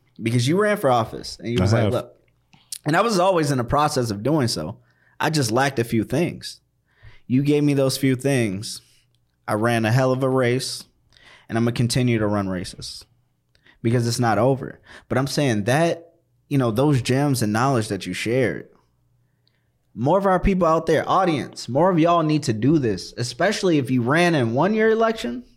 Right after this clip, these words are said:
Speaker 1: We need the mentorship. Start linking up with us.
Speaker 2: Yeah.
Speaker 1: We shouldn't only have to, because the community got you into your seats. You should be identifying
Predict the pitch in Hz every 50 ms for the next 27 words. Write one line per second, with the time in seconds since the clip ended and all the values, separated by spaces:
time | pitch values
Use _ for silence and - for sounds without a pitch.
0 | _ _ _ _ _ _ _ _ _ _ _ _ _ _ _ _ _ _ _ _
1 | _ _ _ _ _ - - 123 165 185 226 247 233 214 170 160 185 226 277 -
2 | - 208 190 156 139 - 143 131 107 - - - - - - - - _ _ _
3 | _ _ _ _ _ _ _ _ _ _ - - - 202 226 226 180 214 226 233
4 | 220 233 226 226 233 262 254 220 214 190 170 135 110 95 - - - - _ _
5 | _ _ - 101 120 143 147 - - _ _ - 160 185 - 233 226 214 185 -
6 | - 175 202 214 214 208 170 196 196 196 196 202 180 151 - - 160 170 165 185
7 | 180 165 143 - - - - - - - - - - - - 135 135 147 165 165
8 | 190 214 220 214 202 202 202 190 - - 98 113 139 143 151 - - - 156 143
9 | 135 123 - 139 131 117 98 92 - 143 165 175 127 - - - - - - _
10 | _ _ _ _ _ _ _ _ _ _ - 120 143 170 202 202 - 196 160 139
11 | 147 151 151 - 123 120 110 107 120 139 156 156 135 - 139 127 113 101 104 92
12 | 85 92 -